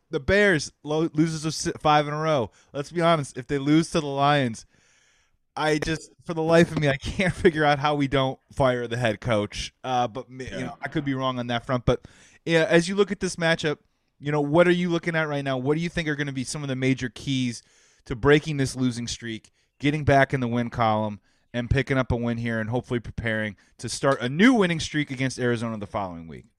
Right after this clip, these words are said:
Speaker 2: Man, it's my key every week, and, uh, sometimes they do it, sometimes they don't.
Speaker 1: Didn't do
Speaker 2: Get
Speaker 1: it
Speaker 2: the
Speaker 1: last
Speaker 2: run
Speaker 1: week.
Speaker 2: game going. Get the
Speaker 1: <laughs>
Speaker 2: running game going, right? We, we need it. We need at least thirty plus carries. You know, that's, that's a minimum.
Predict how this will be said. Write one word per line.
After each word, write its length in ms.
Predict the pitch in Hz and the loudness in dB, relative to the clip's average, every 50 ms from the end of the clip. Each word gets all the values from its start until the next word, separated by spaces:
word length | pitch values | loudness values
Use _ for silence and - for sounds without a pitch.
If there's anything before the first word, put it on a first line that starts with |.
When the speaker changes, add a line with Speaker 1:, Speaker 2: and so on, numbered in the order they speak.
| _ _ _ - | _ _ _ -4
Speaker 2:
Man, 240 | 117 120 120 117 | -2 0 0 0
it's 100 | 120 110 | -2 -4
my 160 | 113 113 117 110 | -4 -6 -6 -6
key 420 | 110 - 123 113 110 110 107 98 - | -6 -4 -2 -2 0 -2 -2 -4 -4
every 260 | 107 104 98 104 98 | -6 -6 -6 -8 -10
week, 340 | 95 98 101 101 104 101 - | -8 -8 -8 -8 -8 -8 -12
and, 300 | 92 87 87 85 82 - - | -14 -14 -14 -16 -18 -18 -16
uh, 320 | 85 82 80 78 78 78 | -14 -12 -10 -10 -10 -12
sometimes 480 | 78 - - 104 101 101 98 95 92 87 | -12 -10 -10 -10 -8 -8 -10 -10 -10 -12
they 80 | 90 87 | -14 -12
do 180 | 85 92 92 | -12 -12 -12
it, 80 | 92 90 | -12 -14
sometimes 400 | - 87 85 - 90 87 82 85 | -16 -18 -18 -16 -16 -16 -14 -14
they 60 | 87 | -12
don't. 360 | 85 82 87 90 92 92 - _ _ - - _ _ _ - 98 | -10 -10 -10 -10 -10 -12 -16 _ _ -20 -20 _ _ _ -12 -6
Speaker 1:
Didn't 180 | 107 143 156 151 | -4 -4 -2 0
do 80 | 180 | 2
Speaker 2:
Get 60 | 180 | 2
Speaker 1:
it 20 | 190 | 4
Speaker 2:
the 80 | 185 | 4
Speaker 1:
last 100 | 170 165 123 | 4 4 2
Speaker 2:
run 100 | 117 - | 2 2
Speaker 1:
week. 80 | 143 | 0
Speaker 2:
game 160 | 143 - 107 101 | 0 0 -2 -2
going. 380 | 104 101 98 92 87 82 - - | -4 -4 -4 -6 -8 -12 -12 -8
Get 160 | - 151 165 160 | -6 -4 -4 -4
the 100 | 160 147 | -4 -4
Speaker 1:
<laughs> 80 | 139 | -2
Speaker 2:
running 180 | 139 131 127 117 | -2 -2 -4 -4
game 220 | 110 107 104 104 | -4 -6 -8 -8
going, 220 | 98 98 92 90 92 | -10 -12 -12 -10 -8
right? 320 | 98 110 123 131 - - | -4 -4 -4 -4 -6 -6
We, 160 | 123 131 131 | -6 -6 -6
we 160 | 127 131 135 | -6 -4 -4
need 220 | 135 135 143 143 139 | -4 -4 -2 -4 -4
it. 100 | 139 123 | -4 -4
We 140 | 123 127 127 | -6 -6 -6
need 180 | 135 139 139 | -6 -6 -6
at 80 | 127 120 | -8 -8
least 440 | 120 127 123 120 117 117 - _ - | -8 -6 -6 -6 -6 -8 -10 _ -10
thirty 260 | 117 110 110 110 101 | -10 -8 -8 -8 -10
plus 380 | 92 - 107 101 98 95 - | -12 -12 -14 -12 -12 -12 -14
carries. 520 | - - 95 92 90 87 82 80 76 - - - | -12 -10 -8 -8 -6 -8 -10 -12 -16 -16 -14 -12
You 80 | 92 | -10
know, 240 | 92 92 90 90 87 | -10 -8 -8 -8 -8
that's, 380 | 92 98 98 95 - - - - | -8 -8 -8 -8 -10 -14 -10 -6
that's 320 | - 107 104 101 - - | -4 -4 -4 -4 -8 -12
a 40 | 98 | -10
minimum. 520 | 92 98 101 95 90 85 80 78 78 78 | -8 -6 -6 -6 -6 -8 -10 -12 -16 -18